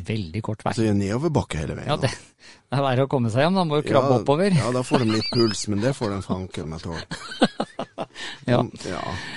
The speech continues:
Speaker 1: Ehm, men jeg synes stand-up er jo veldig morsomt.
Speaker 2: Ja.
Speaker 1: Det er jo det som er hele greia.
Speaker 2: Ja.
Speaker 1: Eh, det å få noen til å le. Og s-, hvordan føler du deg når du står oppå scenen der og, og folk ler? Hva, og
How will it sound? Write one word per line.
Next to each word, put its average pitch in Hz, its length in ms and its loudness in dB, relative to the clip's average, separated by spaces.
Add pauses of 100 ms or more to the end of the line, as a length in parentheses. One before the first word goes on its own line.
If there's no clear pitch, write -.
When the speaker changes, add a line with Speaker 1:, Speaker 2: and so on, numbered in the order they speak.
(200)
Speaker 1:
Ehm, 254 420 8 (720)
men 180 160 6
jeg 160 180 4
synes 113 280 0 (180)
stand-up 113 460 0
er - 120 -2
jo 135 80 0
veldig 139 160 4
morsomt. 135 400 2 (280)
Speaker 2:
Ja. 110 180 -12
Speaker 1:
Det - 140 0
er 131 40 6
jo 131 60 4
det 113 180 2
som 131 140 4
er 127 100 6
hele 107 200 2
greia. 113 260 2 (220)
Speaker 2:
Ja. 143 160 -4 (360)
Speaker 1:
Eh, 127 500 4
det 120 140 4
å - 40 0
få 127 180 4
noen 117 180 6
til 127 140 4
å 127 40 2
le. 127 120 2 (160)
Og 151 120 2
s-, - 80 -8
hvordan 151 280 0
føler 110 540 0
du - 40 2
deg 156 200 2 (460)
når 127 120 2
du 139 40 2
står 131 540 4 (140)
oppå - 500 0
scenen 101 320 2
der 110 240 0
og, 107 340 -2 (340)
og - 100 2
folk 104 200 2
ler? 98 260 -4 (680)
Hva, 120 160 4
og - 500 -6